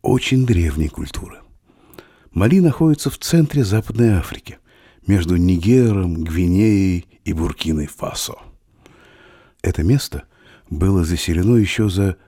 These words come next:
десять тысяч лет до нашей эры, когда пустыня Сахара была еще цветущим садом.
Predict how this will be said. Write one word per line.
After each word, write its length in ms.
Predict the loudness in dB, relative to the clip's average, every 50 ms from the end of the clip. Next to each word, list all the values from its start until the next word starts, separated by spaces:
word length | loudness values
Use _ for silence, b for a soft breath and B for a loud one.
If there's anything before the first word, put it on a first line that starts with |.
| b b _
десять 680 | -12 -2 2 4 4 4 2 0 -6 -8 _ _ _ _
тысяч 420 | -2 -2 -2 -2 -4 -6 -6 -8
лет 240 | -6 -6 -6 -6 -4
до 120 | -4 -2 -2
нашей 340 | -2 -2 -4 -6 -10 -8 -4
эры, 320 | -4 -4 -2 -4 -8 -16 _ _ b b b b b b b b b b b b
когда 280 | -8 -8 -6 -4 -4 -6
пустыня 380 | -6 -8 -8 -6 -6 -6 -4
Сахара 420 | -4 -6 -8 -4 -4 -2 -2 -2 -2
была 220 | -2 -2 -2 -2 -2
еще 240 | -4 -4 -6 -8
цветущим 840 | -8 -8 -8 -8 -6 -6 -8 -8 _ -6 -4 -4 -4 -6 -6 -6 -6 -6
садом. 420 | -6 -6 -8 -8 -10 -14 -18 -20